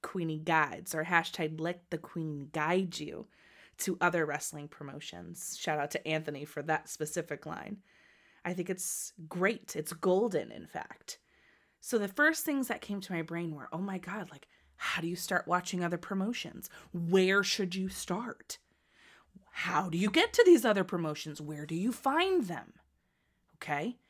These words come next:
Very exciting things. One of the best parts about being a wrestling fan is the fact that there's so much content out there, you guys. So much content. It's exciting. It's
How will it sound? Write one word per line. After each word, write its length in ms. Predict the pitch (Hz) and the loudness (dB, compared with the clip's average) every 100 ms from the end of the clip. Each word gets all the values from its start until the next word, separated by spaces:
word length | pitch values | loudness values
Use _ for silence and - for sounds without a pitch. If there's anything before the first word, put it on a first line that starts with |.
| _ - - | _ -20 -10
Very 480 | 160 196 233 320 | 0 2 4 4
exciting 640 | 349 - 233 196 190 190 208 _ _ | 2 0 0 0 0 -2 -4 _ _
things. 720 | - 180 151 - - - - _ _ _ _ _ - | -4 -2 -2 -8 -12 -12 -12 _ _ _ _ _ 0
One 120 | 262 | 4
of 80 | 302 | 4
the 60 | 226 | 2
best 240 | 240 - | 0 0
parts 220 | - 320 | -6 -4
about 180 | 233 202 | 0 2
being 160 | 202 175 | 2 0
a 60 | |
wrestling 400 | 160 165 185 165 | -2 -2 -4 -6
fan 400 | - 147 143 143 _ | -6 -10 -10 -14 _
is 200 | - 208 | -2 -2
the 100 | 208 | -2
fact 220 | 202 160 160 | -6 -8 -8
that 100 | 160 | -8
there's 220 | 156 - | -8 -8
so 520 | - - 180 190 220 | -8 -4 0 0 -2
much 340 | 196 165 160 - | -4 -8 -8 -12
content 480 | - 156 156 - 143 | -10 -10 -10 -14 -8
out 220 | 151 156 | -8 -8
there, 140 | 147 | -12
you 100 | 139 | -12
guys. 420 | 139 127 151 - - _ - - _ | -12 -12 -10 -14 -14 _ -20 -20 _
So 760 | - - - 190 196 208 220 - - | -10 -8 -2 0 0 0 -4 -8 -8
much 560 | 165 170 175 - - - - | -4 -2 -4 -4 -8 -10 -16
content. 800 | - 247 330 359 349 285 - - - _ _ - - - | 0 6 6 6 4 4 0 -8 -10 _ _ -20 -20 -8
It's 160 | 202 | -2
exciting. 840 | 226 - - - 196 254 214 151 - _ _ - | -2 0 -2 2 2 4 2 0 -8 _ _ -8
It's 280 | 185 - | -6 -8